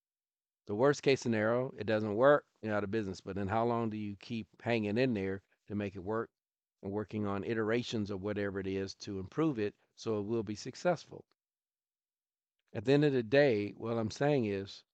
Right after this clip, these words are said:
don't give up on yourself and don't quit. Don't give up on yourself.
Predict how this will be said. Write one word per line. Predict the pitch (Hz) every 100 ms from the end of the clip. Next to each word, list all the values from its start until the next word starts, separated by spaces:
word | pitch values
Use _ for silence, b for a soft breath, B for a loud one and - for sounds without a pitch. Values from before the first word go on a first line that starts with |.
| _ _ -
don't | 135 127 _ _
give | 127 123
up | 131 143
on | 110 101
yourself | 92 - 98 110
and | 101
don't | 110 113
quit. | - 151 - _ _ _ _ _ _ _ _ _ _ _ _ _ _ _ _
Don't | 123 147
give | 160 151
up | 151 -
on | 117
yourself. | 104 92 95 85